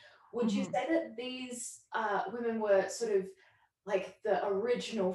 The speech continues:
Speaker 1: feminists? Did they uphold feminist values, or were they sort of battling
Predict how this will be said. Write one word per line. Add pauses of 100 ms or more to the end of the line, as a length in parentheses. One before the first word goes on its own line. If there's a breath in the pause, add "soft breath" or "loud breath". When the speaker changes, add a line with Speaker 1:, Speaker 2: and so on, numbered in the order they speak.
(140)
Speaker 1:
feminists?
Did
they
uphold
feminist
values,
or
were
they
sort
of (160)
battling